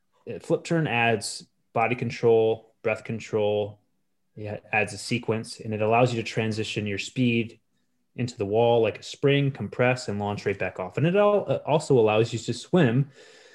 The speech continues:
with a fast group of people because they're all going to be flip turning as well because it's efficient. If it wasn't working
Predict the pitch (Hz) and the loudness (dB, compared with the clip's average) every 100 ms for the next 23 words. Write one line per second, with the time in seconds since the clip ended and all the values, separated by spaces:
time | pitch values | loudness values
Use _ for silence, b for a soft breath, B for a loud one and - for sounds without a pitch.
0 | B B - 123 120 104 - 107 104 117 | B B 0 2 2 0 0 2 2 0
1 | - 113 127 190 135 92 101 104 101 95 | -4 -6 -4 -4 -4 -8 -6 -4 -4 0
2 | 123 127 120 104 104 104 107 101 - - | 2 4 4 2 0 -2 -4 -6 -8 -8
3 | 98 98 101 - 113 95 - _ _ _ | -8 -2 -2 0 0 0 -10 _ _ _
4 | _ - 107 98 92 98 - - 131 - | _ -10 -4 -4 -2 -6 -4 2 2 0
5 | - _ - 110 107 98 123 139 135 123 | -8 _ -10 -6 -2 2 2 2 0 0
6 | 123 117 120 117 | 2 0 -2 -4